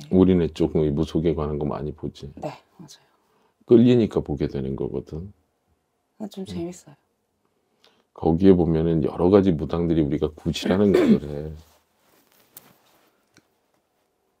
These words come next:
Speaker 1: 가리공판이라는 굿이 있어. 그건 뭐냐면 정말 자네한테 신이 와 있는지,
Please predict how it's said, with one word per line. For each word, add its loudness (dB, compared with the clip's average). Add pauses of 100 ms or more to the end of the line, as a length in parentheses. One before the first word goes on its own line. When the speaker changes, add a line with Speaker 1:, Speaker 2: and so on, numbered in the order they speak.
(440)
Speaker 1:
가리공판이라는 2
굿이 -8
있어. -14 (960)
그건 0
뭐냐면 -2 (920)
정말 4
자네한테 -2
신이 -4
와 -2
있는지, -10